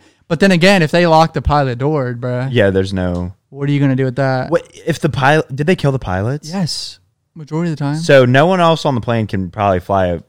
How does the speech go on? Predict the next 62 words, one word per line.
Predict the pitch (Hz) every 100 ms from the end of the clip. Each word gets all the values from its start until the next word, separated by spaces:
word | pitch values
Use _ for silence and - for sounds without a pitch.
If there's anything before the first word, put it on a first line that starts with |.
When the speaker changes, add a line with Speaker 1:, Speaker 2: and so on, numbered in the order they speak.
| _ _
Speaker 1:
Well, | -
s- | 95
Speaker 2:
plane. | 85 85 - _ _ _ _ 208
Speaker 1:
you | 190
get | 214 196
lucky. | 175 180 160 165
I | 160
think | 170 165 -
a | 165
lot | 160
of | 156
times | 170 151
there's | 151 143
some | 151
people | 143
that | 135
have | 131 127 123
experience, | 139 - 143 135
but | 143
then | 160
also | 156 151 -
you | 143
could, | 135 135 123 - _ _ _ _
there's | -
people | - 135
that | 131 127 - - _ _ _ _ _ _ _ _
if | 156 -
you | 139
call, | 147 135 135 - - -
like, | 165 - -
the | 160 - - 170 _ _ _ _
people | 151 147
down | 139 139
there, | 151 160 160
Speaker 2:
They |
might | 101 92
be | 95
able | 92 87
to, | 90 _ _
but | 131
Speaker 1:
they |
can | 143
Speaker 2:
you | 151
don't | 143
Speaker 1:
guide | 139
Speaker 2:
get | 131
Speaker 1:
you | 123
through | 143 131
it. | 117
Speaker 2:
Dude, | 175 123
you | 151
get | 196 285
in | 262
a | 175
cockpit. | 170 135 139 -
Speaker 1:
I | 196
know, | 202 180
there's | 165 165
Speaker 2:
There's | 170 180
Speaker 1:
fifty | 156 175
million | 160 151
buttons. | 147 139 139 135 -